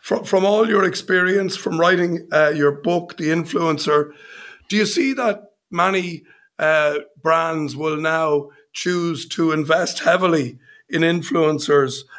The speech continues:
as opposed tradition-, to traditional marketing? Do you think it's here to stay?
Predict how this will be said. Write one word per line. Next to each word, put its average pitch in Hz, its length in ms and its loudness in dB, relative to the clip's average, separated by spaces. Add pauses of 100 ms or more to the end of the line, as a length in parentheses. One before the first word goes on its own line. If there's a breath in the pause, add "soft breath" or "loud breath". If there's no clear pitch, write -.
(120)
as 156 160 0
opposed 160 360 0
tradition-, 160 680 -4
to 151 140 -6
traditional 151 640 -2
marketing? 143 580 -2 (340 soft breath)
Do - 80 -10
you 156 40 -4
think 214 180 0
it's - 160 -6
here 202 160 2
to 185 120 -6
stay? 160 500 -2